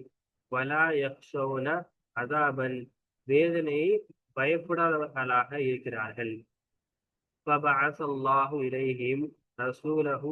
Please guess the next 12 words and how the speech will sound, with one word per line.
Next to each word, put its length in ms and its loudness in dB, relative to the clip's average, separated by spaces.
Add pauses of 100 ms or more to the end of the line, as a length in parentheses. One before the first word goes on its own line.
شعيبا. 680 -4 (500)
எனவே 500 0 (320)
அல்லாஹு 440 0 (100)
தஆலா 540 2
அவர்களுக்கு 800 -2 (500)
அவனுடைய 540 2 (140)
தூதரான 720 2 (460)
ஷுஐப் 540 0
அலைஹி 260 -2
வஸல்லம் 580 -2 (320)
அவர்களை 460 -2
அனுப்பி, 340 -4